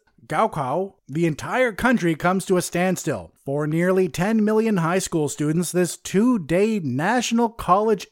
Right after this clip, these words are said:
entrance exam will determine where and if they get to study. It's not uncommon for fates of entire families to hinge on the results. Like so many, Nyan has been focused on preparing for the exam at the exclusion of everything else.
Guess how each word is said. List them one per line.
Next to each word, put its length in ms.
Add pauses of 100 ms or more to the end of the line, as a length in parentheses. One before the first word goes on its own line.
(280)
entrance 460
exam 480
will 200
determine 600
where 320 (100)
and 160 (120)
if 260
they 160
get 280
to 100
study. 540 (140)
It's 240
not 220
uncommon 440
for 180
fates 420
of 160
entire 500
families 600
to 180
hinge 380
on 160
the 80
results. 600 (120)
Like 280
so 240
many, 420 (360)
Nyan 360
has 180
been 200
focused 500
on 160
preparing 500
for 120
the 100
exam 460 (300)
at 200
the 80
exclusion 760
of 140 (100)
everything 520
else. 500